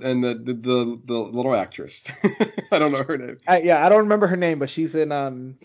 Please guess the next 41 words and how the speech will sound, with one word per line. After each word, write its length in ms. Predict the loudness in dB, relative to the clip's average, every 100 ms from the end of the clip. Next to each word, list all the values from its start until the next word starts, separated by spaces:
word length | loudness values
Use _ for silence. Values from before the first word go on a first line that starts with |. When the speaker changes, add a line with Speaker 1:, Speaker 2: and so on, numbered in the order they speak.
| -2
Speaker 2:
I 60 | 0
remember 400 | 2 4 4 2
her 160 | 0
from 200 | -2 -4
Big 180 | -4 -2
Little 180 | -4 -4
Lies. 440 | -4 -6 -10 -16 _ _ _ _ _ 4
But 200 | 6 6
Speaker 1:
Oh, 40 |
that's 140 | 4 _
right. 100 | -12 0
Speaker 2:
so, 300 | 2 2 -2
like, 360 | 0 0 -2 _ _ _
I 140 | -6 -6
say, 680 | -2 2 4 6 4 -2 -10
like, 180 | -6 -6
a 40 | -6
family 400 | -4 -2 -2 -4
film 280 | -2 -2 -2
like 180 | -4 0
that, 240 | 0 0
but 120 | 0 0
it, 120 | 0
like, 260 | -2 -4 -10
really, 840 | -14 -4 6 6 6 4 -2 -6 _ _ _ -8
really 420 | 0 2 4 2
walks 360 | 0 -2 -2
that 180 | -4 -4
line. 320 | -6 -14 -10 -2 0 0 _ -20
<laughs> 240 | -20 -14 -4
'Cause 120 | 4
there 140 | 6
are 40 | 6
some 260 | 4 2
things 260 | 4 4 2
that 100 | 0
happen, 340 | 0 0 -2 -4
and 100 | -6
I'm 120 | -6
like, 200 | -8 -10 _ _ _
"Oh, 440 | 2 2 2 -2